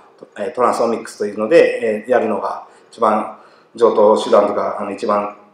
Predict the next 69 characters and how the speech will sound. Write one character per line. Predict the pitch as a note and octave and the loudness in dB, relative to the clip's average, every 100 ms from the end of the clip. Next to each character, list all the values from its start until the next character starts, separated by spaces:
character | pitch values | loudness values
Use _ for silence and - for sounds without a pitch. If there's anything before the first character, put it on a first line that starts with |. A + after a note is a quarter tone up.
| _ | _
あ | A2 | -10
の、 | G#2 F#2+ G#2+ | -8 -8 2
デ | A#2 | 4
ー | A2+ | 6
タ | G#2+ A#2 | 2 2
と | |
し | - | -2
て、 | G#2+ G2+ G2 - | -4 -6 -8 -14
え | G2 F#2 F#2+ - _ _ _ _ _ | -10 -10 -10 -18 _ _ _ _ _
ー、 | - | -8
引 | |
っ | - | -2
か | A2 | 2
か | A2+ | 2
る | |
も | A2+ | 2
の | G#2+ | 4
が | |
多 | A#2+ | 4
い | A2+ | 4
ん | |
じ | G#2+ | 2
ゃ | |
な | G#2+ | 0
い | G#2+ | 0
か | |
な | A#2+ A2+ | -2 -2
と | B2 | -4
い | |
う | D#3+ | -4
ふ | |
う | G3 | -2
に | A#2 - - _ | -4 -6 -18 _
我 | A2+ F3 | 0 2
々 | C#3 | 4
は | E3 | 4
考 | A#2 G2+ | 2 -2
え | F#2+ | -4
て | - | -6
ま | G#2 | -10
す。 | - - - - _ _ | -10 -14 -18 -20 _ _
は | - G#2 | -8 -8
い。 | D#2 - _ _ _ - | -8 -14 _ _ _ -2
で、 | F#3 | 2
ま | D3+ | 4
あ、 | G2+ | 4
そ | B2 | 2
れ | |
で | A2 | 2
ゲ | A#2+ | 0
ノ | A2+ | 0
ム | A2+ | -2
な | - | -4
ん | - | -10
で | |
す | - | -4
け | A#2 | -2
れ | A2+ | 0
ど | |
も、 | D#3+ E3+ - | 0 0 -2
ま | D3+ | -2
あ、 | |
こ | C#3 | 2
こ | G3 | 6
か | |
ら | F3+ | 4
も | G#2+ G2 G#2+ | 4 -4 -10
本 | G#2 | -16
当、 | - | -18